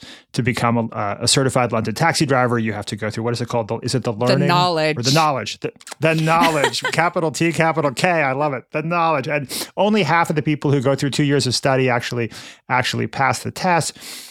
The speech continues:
Speaker 1: And, and they'd had done this ex-, extraordinary study showing that the amygdalas, it turns out the tail of the amygdala of London
Speaker 2: hippocampus.
Speaker 1: taxi drivers.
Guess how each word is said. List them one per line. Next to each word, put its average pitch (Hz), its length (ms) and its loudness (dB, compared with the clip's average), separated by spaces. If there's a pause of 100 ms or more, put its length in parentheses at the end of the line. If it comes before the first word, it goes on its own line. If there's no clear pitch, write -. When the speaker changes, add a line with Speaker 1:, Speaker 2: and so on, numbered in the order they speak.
Speaker 1:
And, 147 200 0
and 147 180 4
they'd 151 140 4
had 139 260 -6
done 196 160 2
this 185 180 2
ex-, 123 360 -6
extraordinary 196 560 0
study 160 280 2
showing 131 380 2
that 120 160 -2
the 117 140 -2
amygdalas, 117 880 -2
it - 260 -20
turns 165 260 2
out 147 140 2
the 131 80 -4
tail 175 500 0
of 147 120 0
the 135 120 0
amygdala 135 200 2
of - 80 0
London 247 160 4 (220)
Speaker 2:
hippocampus. 127 220 0
Speaker 1:
taxi 120 300 -2
drivers. 113 520 -4